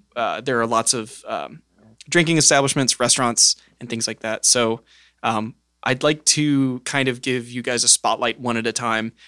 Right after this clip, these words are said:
as you enter, um, a, uh, a bar that would be, um, your, like, frequented spot. And I think it would make most sense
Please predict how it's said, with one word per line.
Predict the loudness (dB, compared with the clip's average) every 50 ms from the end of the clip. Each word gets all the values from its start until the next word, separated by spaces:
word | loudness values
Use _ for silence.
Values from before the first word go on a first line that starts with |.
| _ _ -2
as | 0 0 0 0
you | -2 -2
enter, | -4 -4 -4 -4 -4 -4 -4 -4 -6 -8 -10 _ _ _ _ _ _ _ _ _
um, | -2 -2 -2 -2 -4 -6 -10 -16 _ _ _ _ _ _ _ _ _ _ _ _ _ _ _ _ -4
a, | -2 -2 0 -2 -2 -4 -4
uh, | -4 -4 -4 -6 -6 -8 -8 _
a | -8 -8
bar | -8 -4 _ 0 2 2 2 2 0 -2 -4 -8 -12 _ _ _ _ -4
that | -4 -4 -4
would | -8 -12 -12
be, | -12 -10 -8 -8 -8 -10 -12 -16 _ _ -12
um, | -10 -10 -10 -12 -14 -18 _ _ _ _ _ _ _ _ _ _ _ _ _ _ _ _
your, | -16 -10 -4 0 0 2 2 2 0
like, | 0 -2 -4 -6
frequented | -8 -8 -8 -8 -8 -8 -10 -10 -4 -4
spot. | -4 -2 -2 -4 -6 -6 -6
And | -8 -8
I | -8
think | -6 -4 -2
it | 0
would | 0 0
make | 0 -2 -2
most | -4 -4 -2 -2 -2 0 2
sense | 2 2 2 0 0 0 -2 -2